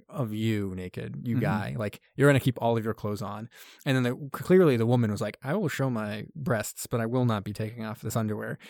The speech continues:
Speaker 1: So then they proceed to have sex, quote unquote,
Speaker 2: Mm-hmm.
Speaker 1: by, he just kinda, like, picks her legs up and leans against her, but he's fully clothed and she's still got underwear on. I'm just
Speaker 2: Yes.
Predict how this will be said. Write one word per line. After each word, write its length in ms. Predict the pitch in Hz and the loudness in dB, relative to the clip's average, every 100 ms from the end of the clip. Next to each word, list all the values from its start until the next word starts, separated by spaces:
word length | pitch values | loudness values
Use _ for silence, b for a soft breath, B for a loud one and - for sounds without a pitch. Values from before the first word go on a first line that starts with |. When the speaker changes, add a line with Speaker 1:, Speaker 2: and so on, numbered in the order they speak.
| B | B
Speaker 1:
So 120 | - | 4
then 60 | 175 | 6
they 100 | 240 | 6
proceed 440 | 147 - 175 185 | 4 6 6 6
to 220 | 190 147 - _ _ - | 6 6 4 _ _ -4
have 280 | 110 120 131 | 0 0 0
sex, 380 | 110 107 - | 0 0 -2
quote 320 | - - 127 123 | -6 0 2 4
unquote, 540 | 117 101 101 101 160 - B B | 0 2 0 -2 -4 -8 B B
Speaker 2:
Mm-hmm. 140 | 131 | 0
Speaker 1:
by, 380 | 117 127 120 117 - | 6 8 6 4 0
he 200 | 139 170 | 2 4
just 180 | 202 | 4
kinda, 160 | - 180 | 6 6
like, 220 | 151 113 | 6 2
picks 200 | - 131 | 0 0
her 120 | 185 127 | 0 0
legs 260 | 104 117 | 0 2
up 200 | 151 170 | 2 2
and 200 | - 117 | 0 2
leans 280 | 113 135 135 | 6 8 8
against 340 | 127 107 113 | 6 4 2
her, 220 | 165 165 156 | 4 4 4
but 100 | 131 | 4
he's 140 | 123 | 2
fully 260 | 143 165 160 | 4 6 6
clothed 400 | - 131 120 110 | 6 6 6 2
and 100 | 104 | 0
she's 180 | 127 | 0
still 120 | 127 120 | 2 2
got 140 | 107 | 2
underwear 320 | 104 95 92 | 0 -2 -2
on. 260 | 92 101 120 | -4 -6 -2
I'm 120 | 127 | 2
just 120 | 120 | 4
Speaker 2:
Yes. 280 | 113 - - | 4 0 -6